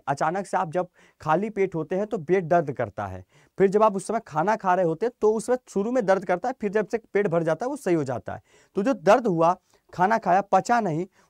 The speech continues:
वो आपको सही करने के लिए क्या इस्तेमाल करेंगे आप लोग यहाँ पर उसके लिए?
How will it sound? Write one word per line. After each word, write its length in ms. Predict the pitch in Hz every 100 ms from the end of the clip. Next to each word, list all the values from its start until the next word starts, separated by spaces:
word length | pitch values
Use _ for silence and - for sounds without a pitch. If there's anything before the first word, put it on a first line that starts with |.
| -
वो 180 | 226 277
आपको 320 | 220 - 240
सही 300 | - 190 226
करने 300 | 208 196 202
के 120 | 233
लिए 80 | 233 -
क्या 120 | 233
इस्तेमाल 420 | 185 - 180 170
करेंगे 320 | 156 143 143
आप 180 | 131 131
लोग 120 | 127
यहाँ 180 | 120 113
पर 160 | 117 113
उसके 220 | - 110
लिए? 200 | 95